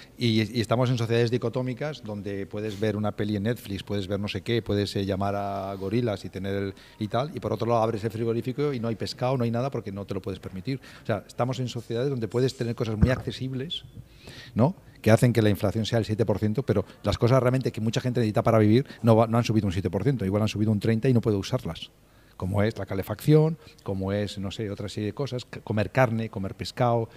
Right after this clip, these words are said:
comer verduras, ¿sabes? Son sociedades, estamos en, en esas, esas dos cosas, ¿no? Por un lado tenemos tecnología para hacer cosas increíbles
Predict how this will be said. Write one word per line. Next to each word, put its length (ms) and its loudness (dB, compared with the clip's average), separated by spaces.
comer 220 -4
verduras, 560 6
¿sabes? 260 -4
Son 160 2
sociedades, 400 2
estamos 400 -2
en, 160 -4
en 100 -2
esas, 380 0
esas 260 0
dos 140 2
cosas, 320 0
¿no? 140 -6
Por 100 4
un 80 8
lado 160 8
tenemos 240 2
tecnología 480 0
para 140 -2
hacer 160 -4
cosas 300 0
increíbles 720 0